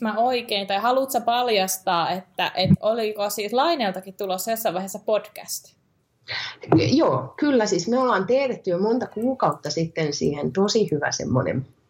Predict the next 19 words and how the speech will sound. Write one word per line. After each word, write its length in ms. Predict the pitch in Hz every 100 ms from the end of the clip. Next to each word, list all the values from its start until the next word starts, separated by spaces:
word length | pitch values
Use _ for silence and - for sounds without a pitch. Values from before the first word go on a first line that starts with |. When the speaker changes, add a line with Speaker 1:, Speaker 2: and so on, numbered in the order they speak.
| -
Speaker 2:
alkumusa. 920 | 175 175 - 139 139 156 180 247 247 - - - - 240 415 415 - 719 508 -
Speaker 1:
Loistavaa! 1080 | 214 247 247 277 - 226 208 214 214 208 208
Speaker 2:
<laughs> 1160 | 302 - 330 320 - - - - - - - 277
Mutta 320 | 294 - 247
tota, 260 | 233 226 - - -
joo, 220 | 302 240
eilen 280 | 208 320 294
siitä 200 | 240 226 220
puhuttiin 420 | 247 233 175 170
juuri 220 | 165 160
töissä, 340 | 180 170 165 135
että 140 | 175
me 80 | 196
yritetään, 420 | 262 254 - 175
että 60 | 170
me 20 | 170
saadaan 380 | 180 160 156 151
to-, 80 | 156 -
ö, 40 | -